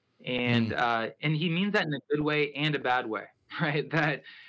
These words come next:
Speaker 1: if your town is like a fishbowl, in a bad way, if you're a hypocrite, like, if you're just a-, acting like a punk, like, every-, everybody's gonna know.
Speaker 2: <clears throat>
Speaker 1: But in a good way,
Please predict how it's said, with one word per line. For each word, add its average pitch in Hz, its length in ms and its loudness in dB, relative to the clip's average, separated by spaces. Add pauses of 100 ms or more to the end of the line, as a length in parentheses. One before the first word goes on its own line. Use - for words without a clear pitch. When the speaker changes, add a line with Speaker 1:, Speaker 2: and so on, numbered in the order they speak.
(160)
Speaker 1:
if 151 200 0
your 196 120 6
town 175 300 0
is 151 80 -4
like 143 240 0
a 131 40 -6
fishbowl, 156 520 -2
in 147 120 -2
a 147 60 0
bad 151 320 2
way, 135 160 0
if 107 120 -8
you're 202 120 0
a - 40 0
hypocrite, 131 600 -4
like, 117 160 -14
if - 80 -16
you're 151 140 -2
just 147 220 -4 (840)
a-, 139 180 0 (100)
acting 139 240 -4
like 131 160 -2
a 117 40 -6
punk, 127 340 -2
like, 120 180 -8
every-, 147 320 -2
everybody's 135 400 -2
gonna 127 180 -8
know. 127 180 -6
Speaker 2:
<clears throat> - 840 -18
Speaker 1:
But 160 320 2 (100)
in 147 80 0
a 139 120 -4
good 202 140 2
way, 123 340 0